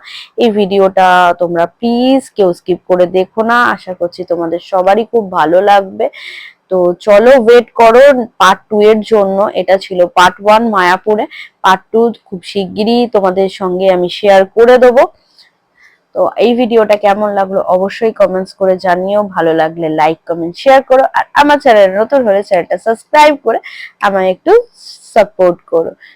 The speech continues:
তো চলো, টাটা। হরে কৃষ্ণ বলে এই ভিডিওটা আমি এখানেই শেষ করছি।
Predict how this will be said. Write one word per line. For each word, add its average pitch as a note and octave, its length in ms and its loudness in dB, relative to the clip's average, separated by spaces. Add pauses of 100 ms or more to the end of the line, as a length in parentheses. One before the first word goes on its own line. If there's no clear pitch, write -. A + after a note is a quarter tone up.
(180)
তো - 100 -4
চলো, B3 520 2
টাটা। A3+ 600 0 (440)
হরে A3 200 2
কৃষ্ণ A3+ 440 -4
বলে G#3+ 240 2 (140)
এই G#3 200 0
ভিডিওটা F#3 500 0 (160)
আমি F#3+ 340 -4
এখানেই G3+ 460 -2
শেষ F3 340 -6
করছি। F3 440 -6